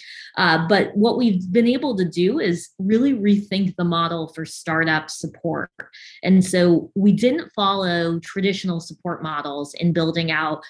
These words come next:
a set curriculum and building a volunteer, uh, mentor roster. What we instead decided to do is say, "We won't have a curriculum." And instead, every company that comes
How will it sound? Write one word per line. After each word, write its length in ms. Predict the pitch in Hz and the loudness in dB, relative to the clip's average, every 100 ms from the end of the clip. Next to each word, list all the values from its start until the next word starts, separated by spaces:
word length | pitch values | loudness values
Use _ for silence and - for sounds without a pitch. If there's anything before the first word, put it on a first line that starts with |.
| - - | -20 -8
a 40 | 175 | -6
set 320 | - 196 - | -2 -2 -2
curriculum 720 | - 180 175 170 160 151 156 - | -2 -2 0 -2 -2 -4 -6 -4
and 240 | 165 165 170 | -2 0 0
building 340 | 170 175 165 | 0 -2 -4
a 120 | 156 156 | -6 -8
volunteer, 580 | 160 165 165 - 170 160 156 156 - _ _ - | -8 -4 -4 -4 -4 -4 -4 -6 -10 _ _ -4
uh, 140 | 165 151 | -2 0
mentor 720 | 170 180 190 190 185 190 170 156 151 | 2 4 6 4 0 -4 -6 -6 -8
roster. 640 | 147 - - 131 - - - - _ 196 | -10 -10 -12 -8 -8 -8 -12 -20 _ 0
What 120 | 202 | 2
we 60 | 220 214 | 4 6
instead 440 | 208 208 - 294 330 | 4 2 -4 -4 -4
decided 500 | 269 233 196 185 175 165 | -4 -4 -2 0 -2 -6
to 100 | 160 | -6
do 240 | 170 170 156 | -2 -2 -4
is 160 | 147 - | -8 -6
say, 360 | 170 160 151 151 180 | -4 -2 -4 -4 2
"We 60 | 202 220 | 4 4
won't 220 | 294 247 | 0 -4
have 100 | 262 240 | -8 -8
a 80 | - | -8
curriculum." 540 | 175 165 147 135 95 196 - - - | -6 -6 -6 -12 -10 -12 -14 -18 -2
And 80 | 190 | 2
instead, 360 | 190 190 226 220 | 4 2 0 0
every 300 | 202 254 285 247 | 0 0 -2 -2
company 300 | 220 202 185 170 | -2 0 -2 -2
that 200 | - - | -6 -6
comes 180 | 196 | -2